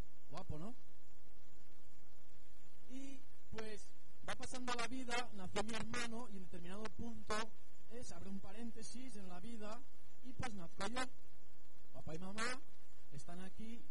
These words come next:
Yo, mm, recuerdo, pues, una infancia, no te voy a hablar mucho de la infancia,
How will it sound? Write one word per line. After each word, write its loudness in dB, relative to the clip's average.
Yo, 0
mm, 0
recuerdo, 0
pues, 0
una 0
infancia, 0
no 0
te 0
voy 0
a 0
hablar 0
mucho 0
de 0
la 0
infancia, 0